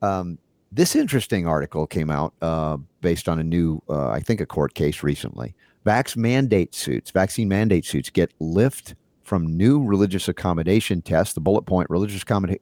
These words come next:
accommodation suits over vaccine mandates are at play. Open questions expected to spur more litigation. Uh, it says the court unanimously ruled,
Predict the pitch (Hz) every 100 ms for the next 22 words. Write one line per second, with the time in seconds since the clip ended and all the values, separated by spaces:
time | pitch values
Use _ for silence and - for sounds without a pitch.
0 | _ - - - 110 92 110 - 92 -
1 | - 90 85 90 87 87 85 95 98 78
2 | - - 85 - 110 143 160 _ - -
3 | - 113 120 - 110 - 95 92 - 98
4 | - 90 - - 110 101 87 101 107 92
5 | 95 85 - 98 113 - 139 143 _ -
6 | - - _ - 92 101 - 85 90 -
7 | 123 110 104 113 110 123 107 90 95 98
8 | 127